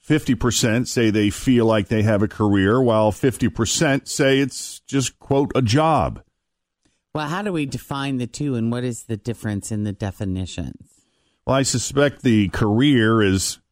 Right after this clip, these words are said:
Speaker 1: you know, maybe one of a number of steps that are getting you to a certain goal, a goal of doing something that you love, where you feel useful, you're doing something good, maybe it fulfills you, as opposed to just a job where you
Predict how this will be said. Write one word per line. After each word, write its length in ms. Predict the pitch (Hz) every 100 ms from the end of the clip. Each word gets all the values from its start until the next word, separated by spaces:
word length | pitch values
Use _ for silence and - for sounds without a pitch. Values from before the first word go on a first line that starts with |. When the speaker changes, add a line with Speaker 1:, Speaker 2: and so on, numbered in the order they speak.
| _ -
Speaker 1:
you 120 | 110
know, 260 | 98 110 98
maybe 300 | 104 101 101
one 400 | 98 104 113 120
of 300 | 95 80 - _ _ -
a 100 | 85
number 440 | 92 113 113 113 104
of 100 | -
steps 480 | - 117 113 - -
that 120 | 101
are 80 | 92
getting 340 | 80 107 107
you 100 | 107
to 120 | 104
a 60 | 95
certain 460 | - 107 90 95
goal, 580 | 78 98 104 113 131 - -
a 100 | 80
goal 560 | 104 104 107 110 104
of 80 | 76 _
doing 240 | 120 117 110
something 400 | - 107 113 101
that 120 | 95
you 260 | 95 95 95
love, 460 | 113 120 143 139
where 160 | 98 87
you 160 | 90
feel 480 | 85 101 92 87 82 - _ _ _ _ _ -
useful, 600 | 92 117 113 - 123 131
you're 160 | 98
doing 240 | 87 110 107
something 400 | - 107 110 90
good, 360 | 87 113 131
maybe 400 | 131 98 90 90
it 120 | 82 -
fulfills 580 | 92 - 123 123 135
you, 300 | 120 139 156
as 100 | 113
opposed 400 | 95 - 104 101
to 60 | 98
just 260 | 85 95 95
a 40 |
job 340 | 82 104 117 117
where 100 | 104
you 300 | 98 98